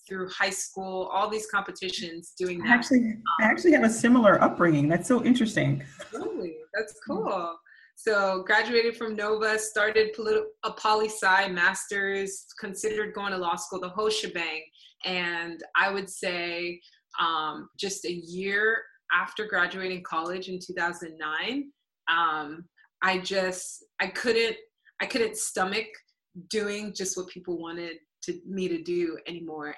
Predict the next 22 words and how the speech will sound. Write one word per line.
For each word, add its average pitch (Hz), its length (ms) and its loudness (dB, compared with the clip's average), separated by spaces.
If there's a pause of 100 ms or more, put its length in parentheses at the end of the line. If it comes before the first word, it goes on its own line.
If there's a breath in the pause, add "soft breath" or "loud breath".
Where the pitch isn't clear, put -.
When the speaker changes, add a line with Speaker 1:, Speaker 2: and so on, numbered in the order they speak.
Speaker 1:
And 175 140 -8
I 208 220 2
did 240 180 -4
the 220 100 -2
whole 196 200 -6
corporate 190 500 -6 (260)
career 185 380 0
thing. 175 560 -8
In 180 140 -10
fact, 185 320 0
I, 175 180 -2 (160)
I 180 80 0
started 180 400 -2
a 170 60 -6
career 175 440 -2
in, 170 200 -10 (260)
um, 156 180 -10
staffing 175 920 -2 (320 soft breath)
and 175 180 2
Speaker 2:
Mm-hmm. 175 100 2
Speaker 1:
career 170 200 -6 (220)
development. 175 680 -6